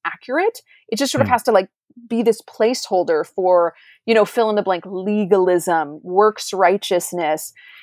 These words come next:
Speaker 1: And it's this fascinatingly, um, vibrant undercurrent of Christian theology that is just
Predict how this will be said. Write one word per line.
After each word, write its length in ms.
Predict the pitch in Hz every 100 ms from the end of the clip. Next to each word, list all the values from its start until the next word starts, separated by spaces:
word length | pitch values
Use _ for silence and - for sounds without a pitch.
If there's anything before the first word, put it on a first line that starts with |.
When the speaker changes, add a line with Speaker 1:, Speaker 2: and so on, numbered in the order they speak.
| _ -
Speaker 1:
And 100 | 277
it's 220 | 285 -
this 240 | 285 -
fascinatingly, 1400 | - - 285 330 381 440 381 359 330 277 262 247 233 214 _ _
um, 280 | 202 196 180 180
vibrant 960 | 175 202 185 240 208 240 226 190 - _ _ _ _ _ _ _
undercurrent 880 | 214 220 202 190 - 175 143 107 - -
of 180 | 190 180
Christian 480 | - 202 - 196 175
theology 760 | 175 156 151 165 180 175 185
that 160 | 165 202
is 140 | 208
just 320 | - 226 -